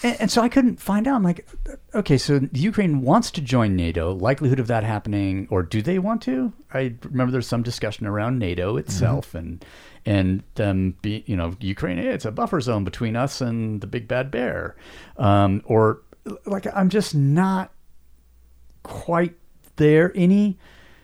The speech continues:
Speaker 1: uh, I mean, do we have to participate in the conflict in order to boost our economy? Um, or can we just watch it and, and, like, buy and boost the economy? You know, like, I don't,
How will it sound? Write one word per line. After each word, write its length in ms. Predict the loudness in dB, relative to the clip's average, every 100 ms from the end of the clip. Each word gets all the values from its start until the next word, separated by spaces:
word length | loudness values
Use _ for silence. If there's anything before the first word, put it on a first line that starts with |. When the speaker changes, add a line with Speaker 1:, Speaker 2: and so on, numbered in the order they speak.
| _ _ 4
Speaker 1:
uh, 560 | 6 6 6 4 0 -4 -20 -12 2
I 40 |
mean, 120 | 2
do 120 | 4 2
we 100 | 4
have 140 | 2
to 80 | 0
participate 760 | -4 -2 -2 -2 -2 -2 -4
in 240 | -4 -2 -2
the 60 |
conflict 680 | -4 -4 -6 -4 -2 -2 -4
in 60 | 0
order 240 | 2 0 0
to 140 | -2
boost 360 | -2 -4 -2 -4
our 140 | -4
economy? 720 | -4 -4 -2 -2 -2 -2 -4 -8 -20 _ _ _ -20 -20 2
Um, 280 | 6 6 6
or 140 | 4 6
can 140 | 6
we 100 | 4
just 180 | 2 -2
watch 360 | 2 2 4 2
it 180 | 0 0
and, 380 | 0 0 -2 -8 _ -14 -4
and, 260 | -2 -2 -2
like, 280 | -2 -2 -8 -12 -10 -4
buy 360 | 2 4 4 0
and 220 | -2 -4
boost 240 | -6 -8 -6
the 80 | -6
economy? 220 | -2 2
You 40 |
know, 60 | 4
like, 120 | 6
I 80 | 6
don't, 420 | 6 4 0 -12